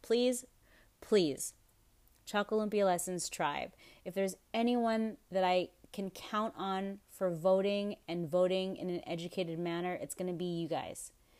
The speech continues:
Because I know that you listen, and I know that you pay attention. And I trust, <laughs> honestly, I trust my tr-, my podcast listeners more than the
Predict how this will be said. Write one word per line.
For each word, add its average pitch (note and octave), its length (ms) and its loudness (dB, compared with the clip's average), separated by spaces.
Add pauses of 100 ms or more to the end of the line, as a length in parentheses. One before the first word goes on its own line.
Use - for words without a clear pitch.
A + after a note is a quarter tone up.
(1300)
Because G3+ 280 -2 (680)
I G#3 100 -2
know A3 180 0
that G#3 80 -2
you G#3+ 120 2
listen, G#3 540 0 (240)
and F#3+ 80 0
I G3 80 0
know G3+ 160 2
that F#3 80 0
you G3 80 -2
pay G3+ 160 2
attention. F3 600 -4 (680)
And E3+ 560 0
I G3 100 0
trust, - 440 2 (180)
<laughs> - 220 2
honestly, C4+ 760 8 (420)
I G4+ 100 4
trust A4+ 380 -2
my A4 160 -2
tr-, F4+ 380 -2
my D4+ 240 0 (180)
podcast F4+ 680 -2 (340)
listeners C4+ 800 -2 (540)
more A3 720 10 (300)
than B3+ 160 6
the B3+ 100 0